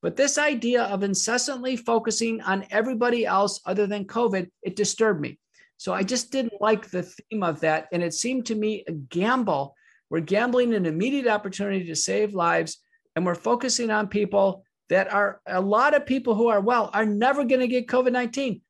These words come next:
They're never gonna come in contact with covid nineteen. It's mathematically impossible. Well, sure enough, these large vaccine programs got going.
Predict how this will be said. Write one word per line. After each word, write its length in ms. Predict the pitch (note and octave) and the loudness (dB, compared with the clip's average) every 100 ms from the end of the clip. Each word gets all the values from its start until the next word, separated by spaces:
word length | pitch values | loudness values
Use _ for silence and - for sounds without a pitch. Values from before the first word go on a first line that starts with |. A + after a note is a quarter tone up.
| - | 2
They're 200 | A#3 C4 | 4 4
never 420 | G3+ A#3 C4 C#4 | 4 4 4 4
gonna 260 | B3+ B3+ | 4 2
come 240 | B3 B3 B3+ | 2 -2 -2
in 100 | B3 | -4
contact 460 | B3+ D4+ D4+ D4 | -2 0 0 -2
with 120 | G3+ F#3+ | -2 -4
covid 240 | F#3+ D#3 | -4 -2
nineteen. 420 | D3 C3+ C3+ A#2+ - | -6 -6 -12 -16 -16
It's 140 | - | -12
mathematically 680 | C4 C4 B3 B3+ C4 A#3+ B3 | -2 -2 0 2 2 2 -2
impossible. 640 | A#3+ G#3 B3+ B3+ G#3 D3 - - _ - | -2 -2 -2 0 -2 -2 -6 -20 _ -2
Well, 120 | A#3 | 0
sure 260 | A#3 C#4 D4+ | 2 4 4
enough, 340 | B3+ G3+ G3+ _ _ | 4 0 -2 _ _
these 220 | G3 A3 F#3 | -2 0 0
large 440 | F#3+ A3+ C4 A#3 | 2 2 2 0
vaccine 460 | A#3+ A#3+ A#3+ A#3 A3+ | 0 0 0 -2 0
programs 520 | A3 G#3+ G#3 A3 F#3+ | 0 0 0 0 0
got 260 | A3 A3 | -2 0
going. 360 | G3+ F3+ E3+ E3+ | 0 0 0 -4